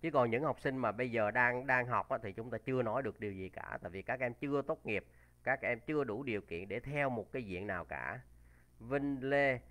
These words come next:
"Thầy ơi, em lăn tay được bốn tháng rồi mà vẫn chưa kết quả xin thị thực thầy nhỉ?" À, cái này thì, à, chịu,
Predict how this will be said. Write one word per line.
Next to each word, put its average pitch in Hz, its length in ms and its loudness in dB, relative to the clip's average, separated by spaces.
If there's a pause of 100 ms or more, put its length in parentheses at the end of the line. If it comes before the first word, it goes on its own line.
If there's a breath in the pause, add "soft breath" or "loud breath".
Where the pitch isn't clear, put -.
(360 soft breath)
"Thầy 117 300 2
ơi, 143 560 0
em 135 240 4
lăn 139 240 0
tay 135 220 2
được 117 200 -4
bốn 143 280 -2
tháng 147 240 2
rồi 113 200 4
mà 104 180 0
vẫn 95 260 -6
chưa 131 300 -2
kết 156 200 -2
quả 90 300 -4
xin 135 400 -6
thị 95 200 -6
thực 104 260 -6
thầy 101 180 -2
nhỉ?" 90 300 -6 (320 soft breath)
À, 101 160 0
cái 143 200 2
này 117 200 4
thì, 104 260 0
à, 92 280 2
chịu, 95 340 -4